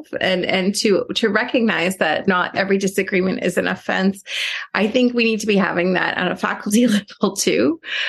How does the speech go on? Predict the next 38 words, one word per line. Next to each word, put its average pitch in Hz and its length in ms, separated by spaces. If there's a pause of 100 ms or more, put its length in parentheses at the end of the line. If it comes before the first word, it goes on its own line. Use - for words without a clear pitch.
(120)
because 196 640
I 185 180
think 196 420
that 165 380 (160)
going 262 300
from 254 260
one 202 280
classroom 214 640
to 226 120
the 202 100
next 170 360
shouldn't 196 320
be 190 120
a 175 80
jarring 175 460
experience 180 680
in 196 140
terms 185 400
of 170 180 (480)
understanding 185 1200
things 185 280
like 180 300
duty 185 300
of 180 160
care, 170 760
uh, - 220
you 185 100
know, 165 100
ethics - 380
of 208 100
care 170 220
as 175 160
a 208 60
journalist, 170 600
understanding, 180 1120 (340)
you 202 100
know, 170 240
how 165 760